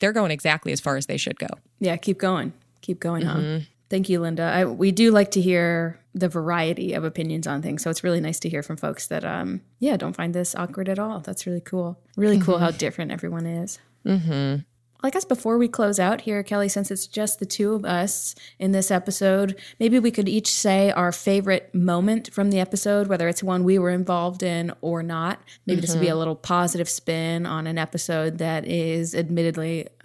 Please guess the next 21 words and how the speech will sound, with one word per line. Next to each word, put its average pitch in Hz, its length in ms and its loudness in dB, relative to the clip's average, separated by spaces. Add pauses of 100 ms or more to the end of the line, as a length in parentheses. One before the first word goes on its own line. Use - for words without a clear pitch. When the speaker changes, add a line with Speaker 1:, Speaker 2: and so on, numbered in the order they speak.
Speaker 2:
uncomfortable 170 640 0
to 165 100 -4
watch 160 300 -2
for - 120 -6
everyone 160 280 -2
except 160 420 -6 (360)
Linda. 160 380 -2 (420)
<laughs> - 480 -2
Speaker 1:
I 294 120 2
think 285 160 -4
that's 247 180 0
such 220 160 0
a 185 60 0
lovely 160 360 -4
idea, 160 320 -2
Mullen. 151 340 -6 (300)
I 240 200 2
would 277 240 -6
give 170 280 0
my 165 380 -2
little, 151 500 -4